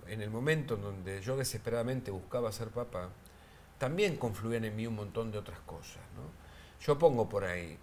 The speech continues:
yo no tenía nada y quería tener un hijo, ¿no? Es decir, eh, no sé si es tan, eh,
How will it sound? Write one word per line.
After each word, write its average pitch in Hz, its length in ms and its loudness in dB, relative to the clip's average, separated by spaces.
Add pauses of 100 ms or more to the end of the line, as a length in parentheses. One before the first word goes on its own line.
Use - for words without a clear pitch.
(360)
yo 143 100 2
no 151 120 4
tenía 139 320 2
nada 147 180 4
y 151 60 0
quería 110 300 0
tener 98 220 -4
un 87 160 -6
hijo, - 180 -12
¿no? - 920 -14
Es 135 80 4
decir, 156 380 4
eh, - 1400 -14
no 214 120 2
sé 185 160 6
si - 160 4
es - 160 2
tan, 139 260 8
eh, 123 100 0